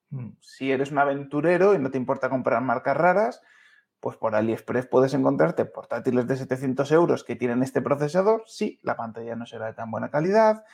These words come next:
Speaker 2: la construcción será de plástico en vez de magnesio o aluminio, pero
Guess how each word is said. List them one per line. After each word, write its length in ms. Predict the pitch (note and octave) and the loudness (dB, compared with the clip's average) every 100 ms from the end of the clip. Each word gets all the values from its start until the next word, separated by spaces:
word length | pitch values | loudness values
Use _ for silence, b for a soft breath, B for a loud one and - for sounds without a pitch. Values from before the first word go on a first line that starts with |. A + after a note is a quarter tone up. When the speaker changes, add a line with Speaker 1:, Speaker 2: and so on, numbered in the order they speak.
| b b | b b
Speaker 2:
la 100 | - | -4
construcción 480 | A#2+ A#2+ A#2+ - A#2+ | -2 -2 -4 -4 -4
será 160 | A#2 A2+ | -2 0
de 140 | A2+ | 2
plástico 400 | A#2 B2+ - G#2+ | 2 0 0 -6
en 80 | G2 | -4
vez 120 | G#2+ | -4
de 160 | - G2+ | -4 -4
magnesio 440 | A2+ A#2+ A#2 A#2+ | -4 -4 -4 0
o 60 | A#2+ | 2
aluminio, 520 | C#3 F3+ F#3+ F#3 A#3+ - b b b b _ _ _ _ - | 2 4 4 4 2 -2 b b b b _ _ _ _ 4
pero 440 | E4 D4+ D#4 - | 6 8 6 4